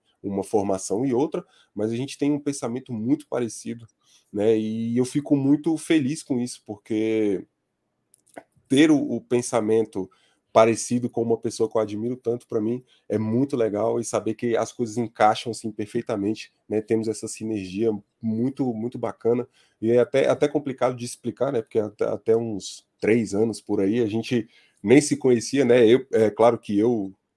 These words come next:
já o conhecia da, da época da graduação, mas não tínhamos nenhum contato, né, e, e hoje parece que eu te conheço há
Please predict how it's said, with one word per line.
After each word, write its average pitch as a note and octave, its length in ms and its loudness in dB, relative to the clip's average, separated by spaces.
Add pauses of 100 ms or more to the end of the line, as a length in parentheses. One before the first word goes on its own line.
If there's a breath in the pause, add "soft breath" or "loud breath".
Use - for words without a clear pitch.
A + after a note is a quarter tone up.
(100)
já F#2+ 220 -4
o G#2 80 0
conhecia A2 960 -4 (120)
da, F#2 220 -4
da G2 100 -4
época A2 200 -4
da G2+ 100 -4
graduação, G#2 640 -2 (540 soft breath)
mas A2+ 420 4
não B2 140 0
tínhamos C3 280 -4
nenhum B2 260 0
contato, A2+ 520 -4
né, G2+ 160 -2
e, G2 240 -4
e A2 160 -2
hoje C#3+ 300 6
parece B2 400 0
que B2+ 80 -8
eu A2+ 60 -6
te - 100 -20
conheço G#2+ 400 -6
há G2 360 -4